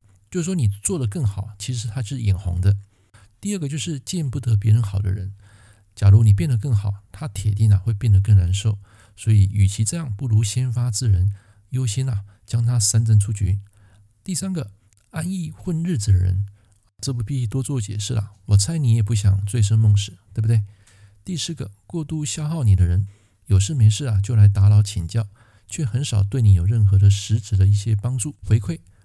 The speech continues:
简单来说，就是浪费时间。别怀疑，这个时候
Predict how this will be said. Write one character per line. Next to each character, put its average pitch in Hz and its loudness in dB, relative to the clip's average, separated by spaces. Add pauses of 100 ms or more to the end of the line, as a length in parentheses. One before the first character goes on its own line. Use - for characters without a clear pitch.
(100)
简 101 2
单 139 4
来 120 0
说， 127 -4
就 127 -6
是 113 -2
浪 113 0
费 101 4
时 101 0
间。 110 -2 (460)
别 104 4
怀 110 2
疑， 113 -4 (440)
这 151 -8
个 127 -2
时 104 -2
候 135 -6